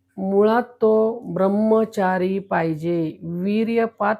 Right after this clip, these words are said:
होऊ नाही, वीर्यपात करू नाही. मूलाधार चक्रासाठी वीर्य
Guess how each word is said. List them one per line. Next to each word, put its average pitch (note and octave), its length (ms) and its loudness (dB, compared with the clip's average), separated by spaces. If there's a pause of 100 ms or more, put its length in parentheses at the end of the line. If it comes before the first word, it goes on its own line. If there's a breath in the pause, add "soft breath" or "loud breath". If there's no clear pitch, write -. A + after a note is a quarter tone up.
होऊ A3 380 -2
नाही, F#3 580 0 (200)
वीर्यपात G#3+ 580 0 (160)
करू G3+ 280 4
नाही. F#3+ 560 0 (1300)
मूलाधार A3+ 760 4
चक्रासाठी G#3+ 1300 -2 (160)
वीर्य A3 680 0